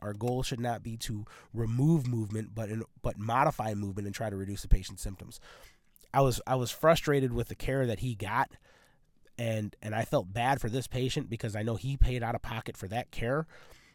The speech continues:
Guys, there is better. Find better. If you have to, go to two, three, four different P Ts. Ask around,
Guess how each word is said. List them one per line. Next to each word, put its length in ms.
Guys, 560
there 180
is 220
better. 460
Find 560
better. 440
If 180
you 100
have 340
to, 180
go 200
to 100
two, 440
three, 520
four 380
different 340
P 220
Ts. 500
Ask 360
around, 600